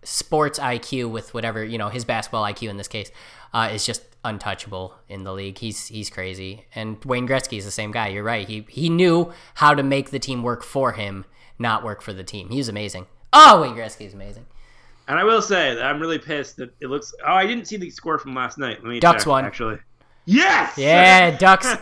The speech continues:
Speaker 1: Ducks are gonna play the Predators, which they're gonna lose. And,
Speaker 2: Fuck,
Speaker 1: uh,
Speaker 2: I hope not. <laughs>
Speaker 1: the Penguins are playing the f-, fucking Ottawa Senators, who haven't been good in thirty years. Oh, that's not true. But all of a sudden, are ju-, I,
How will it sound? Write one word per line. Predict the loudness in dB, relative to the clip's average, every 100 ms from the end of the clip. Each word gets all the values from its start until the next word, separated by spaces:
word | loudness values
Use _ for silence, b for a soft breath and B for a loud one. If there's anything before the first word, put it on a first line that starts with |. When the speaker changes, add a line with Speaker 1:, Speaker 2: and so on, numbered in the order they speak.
| -2 6
Speaker 1:
Ducks | 6 6
are | 0
gonna | -2 -4
play | 0 0
the | 0
Predators, | 2 2 2 0 -2 -4
which | -4 -6
they're | -6 -8
gonna | -6 -6 -4
lose. | -4 -6 -6 -8 -12 -14 B B B
And, | -4 -2
Speaker 2:
Fuck, | 0 2
Speaker 1:
uh, |
Speaker 2:
I | 0 0 -2
hope | -4 -8 -10
not. | -12 -12 -12 -14
<laughs> | -6
Speaker 1:
the | -4 -4
Penguins | -6 -6 -4 -6 -6 -8
are | -6 -8
playing | -8 -10 -8 -8 -8 -10
the | -12 -12 -14
f-, | -16 -18 B B
fucking | -16 -6 -4 -2 -4 -2
Ottawa | 2 4 4 2
Senators, | -2 -4 -2 -4 -4 -6 -8
who | -6 -2
haven't | 0 -2
been | -2 -6
good | -4 -4 -4 -8 B B
in | -6 -4
thirty | 2 2 2
years. | 0 -2 -2 -2 -4
Oh, | -6
that's | -6 -4
not | -6 -10
true. | -10 -10
But | -6 0
all | 2
of | 2
a |
sudden, | 0 0 -2 -4 B B -4
are |
ju-, | -4 -4 -12 b b b _ -2
I, | 0